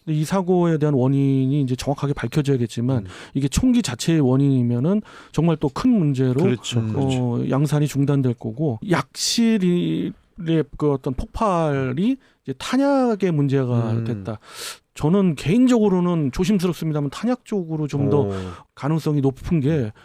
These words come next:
Speaker 1: 엄청난 테스트를 했거든요.
Speaker 2: 그렇겠죠.
Speaker 1: 오랜 기간.
Speaker 2: 네.
Speaker 1: 그렇기 때문에 이게 중간에 이런다? 이게
Speaker 2: 음.
Speaker 1: 상상이 안 가는데 어찌 됐든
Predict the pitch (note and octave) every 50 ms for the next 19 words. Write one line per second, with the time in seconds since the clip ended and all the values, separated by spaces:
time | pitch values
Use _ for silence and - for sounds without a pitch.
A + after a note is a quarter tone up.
0 | - - - - C#3+ G3+ C4+ D#4+ - - F#4 G4 G4 G4 G4 G4 F4+ E4+ E4 D4
1 | C4+ A#3+ G#3 - - B3+ A#3 - - A3+ G#3 F3+ D#3+ D3+ - D3+ C#3 B2+ B2 D3
2 | G#3 - C#3+ D3 F3+ F#3+ F3+ D3+ C#3+ C3 B2+ A2 A2 G2 G#2+ G#2 F#2 F#2 - -
3 | - - - A3+ G#3+ A#3+ - - A#3 G#3+ G#3+ G#3 G3+ G3+ G3+ F#3 D#3+ C#3+ - -
4 | - - - - D#3+ E3 F3 A3 G3 C#3+ - _ _ - - - F3 F3+ G#3 G3
5 | F#3 D3+ C3+ D3+ D3 C#3 C3+ G3 B3+ A#3+ E3+ C#3+ C#3+ C#3+ D#3 D#3+ D3 C#3+ - -
6 | A2+ G#2+ G#2 G#2+ G#3 G#3+ A3 A3 G#3 E3 C3+ C#3 C#3 C#3+ C#3+ B2+ A#2+ B2 C#3 D#3+
7 | C#3 A2 A2 - _ _ _ - E3 G#3 - - D4+ A#3 B3+ A3+ - - A#3+ A#3
8 | A#3 F#3+ C#3 A2+